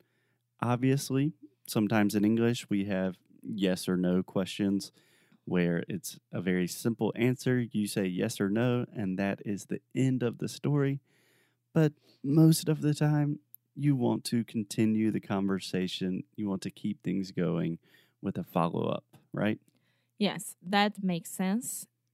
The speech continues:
Speaker 2: It's just like you are playing tennis. Do you know what I mean? Like,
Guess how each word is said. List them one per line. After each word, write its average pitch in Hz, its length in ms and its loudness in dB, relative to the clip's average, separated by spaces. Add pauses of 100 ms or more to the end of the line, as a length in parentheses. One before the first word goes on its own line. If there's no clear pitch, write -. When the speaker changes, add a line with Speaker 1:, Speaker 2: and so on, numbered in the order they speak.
(200)
Speaker 2:
It's 214 180 -2
just 302 260 0
like 269 460 -2 (560)
you 220 160 2
are 233 80 2
playing 214 380 0
tennis. 214 680 0
Do 202 140 0
you 220 60 6
know 220 100 4
what 233 140 2
I 240 60 0
mean? 254 280 0 (640)
Like, 208 400 2